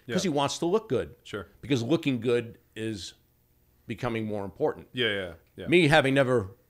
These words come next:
Speaker 2: been good looking wouldn't know what that's like, but,
Speaker 1: <laughs>
Speaker 2: uh, it's, it's, it's gone actually the other way now where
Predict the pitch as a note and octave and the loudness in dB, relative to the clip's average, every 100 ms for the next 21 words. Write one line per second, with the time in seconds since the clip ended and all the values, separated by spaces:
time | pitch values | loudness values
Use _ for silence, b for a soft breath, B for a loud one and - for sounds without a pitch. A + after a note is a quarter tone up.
0 | G#2+ B2 G#2+ - D#3+ B2+ A#2+ B2+ B2 - | -2 0 0 2 4 4 2 -6 -8 -8
1 | C3 C3 B2+ B2+ A2+ - A2+ - A3+ B2 | -4 -2 0 0 0 0 -2 2 2 2
2 | C#3+ C3 - b b b _ - C3+ B2+ | 0 0 -2 b b b _ -4 2 2
3 | A#2+ - - C#3 - D3 C#3 C3+ - - | 2 -6 -6 -6 -4 -4 -4 -4 -6 2
4 | F3 D#3+ - - D#3 F#3 D3+ B2+ C3+ C3 | 4 2 0 2 2 2 -2 0 0 2
5 | F#3 G3 A2 G2+ A2 A2+ A2 | 0 -2 -2 -2 0 0 -2